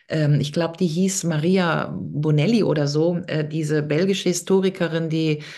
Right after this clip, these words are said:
äh, um das Jahr zweitausend herum so ein Buch geschrieben hat über Kriegspropaganda, ja, und die, die zehn Mechanismen der Kriegspropaganda, das findet man im Internet, wir haben das auch im Endspielbuch zu, zitiert,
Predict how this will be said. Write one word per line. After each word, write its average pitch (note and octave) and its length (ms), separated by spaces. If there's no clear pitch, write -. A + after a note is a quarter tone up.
äh, - 120
um E3+ 180
das D#3+ 180
Jahr D#3+ 140
zweitausend F3 500
herum E3 180
so D#3+ 80
ein E3 60
Buch G3 180
geschrieben F3 320
hat E3 80
über D#3+ 140
Kriegspropaganda, D3 1080
ja, D#3 220
und D#3+ 280
die, D#3 200
die D3 160
zehn G3 240
Mechanismen F3 520
der D#3 100
Kriegspropaganda, D#3+ 800
das D3 160
findet E3+ 200
man D#3 120
im D3 100
Internet, E3+ 500
wir E3 100
haben F#3 80
das F#3 140
auch E3 100
im D#3+ 80
Endspielbuch E3 560
zu, - 160
zitiert, E3 800